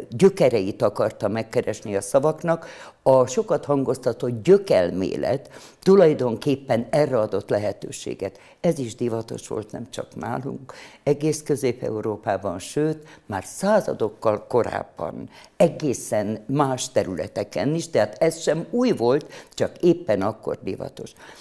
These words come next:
Ezért volt nagyon fontos, másrészt azért, mert az a nyelvfilozófiai irányzat, amelyet említettem, az azt hangsúlyozta, hogy a nyelv és az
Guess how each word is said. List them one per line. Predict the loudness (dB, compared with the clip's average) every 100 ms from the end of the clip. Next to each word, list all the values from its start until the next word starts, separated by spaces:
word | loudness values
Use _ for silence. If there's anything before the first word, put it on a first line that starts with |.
| -20 -20 _ _ 0
Ezért | 0 2 2 2 2
volt | 0 0
nagyon | 0 0 0 -2
fontos, | -2 -4 -2 -4 -4
másrészt | -4 -4 -6 -8 -6 -2
azért, | 0 2 0 0
mert | -8 -8 -6
az | -6 -2
a | -2 -2 -8 -16 -4
nyelvfilozófiai | -2 -2 -2 -2 -2 -2 -4 -6 -6 -4 -2 -2
irányzat, | -2 -4 -8 -14 -10
amelyet | -8 -6 -8 -6 -4
említettem, | -2 -4 -6 -6 -6 -6 -6 -8 -18 -20 -20 -20 -20 -20 _ -8
az | -8 0
azt | 2 2
hangsúlyozta, | -2 -4 -4 -4 -2 -2 -4 -8 -10
hogy | -8 -6
a | -6
nyelv | -4 -2 -2 -2 -4 -10 -4
és | -2 -2 -6 -10
az | -8 -6 -8